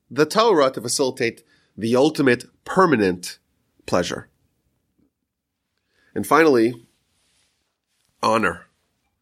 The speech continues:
Honor, the whole notion of someone saying, "I am deserving of honor," conflicts with the very basis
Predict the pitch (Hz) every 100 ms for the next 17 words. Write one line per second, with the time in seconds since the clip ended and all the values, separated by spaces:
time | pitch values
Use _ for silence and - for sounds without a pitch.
0 | _ _ _ _ _ _ _ _ _ -
1 | 101 127 151 175 175 _ _ _ _ _
2 | _ _ _ _ _ _ _ _ _ _
3 | _ _ _ _ _ _ _ 117 117 165
4 | 135 180 185 - 90 117 - 101 - 139
5 | 143 139 120 127 110 - 113 131 120 107
6 | 95 - 101 85 113 120 113 92 92 123
7 | 175 - _ _ _ _ _ _ _ _
8 | _ - 104 - 127 143 147 110 98 80
9 | 87 117 127 127 - 85 113 117 - 127
10 | - -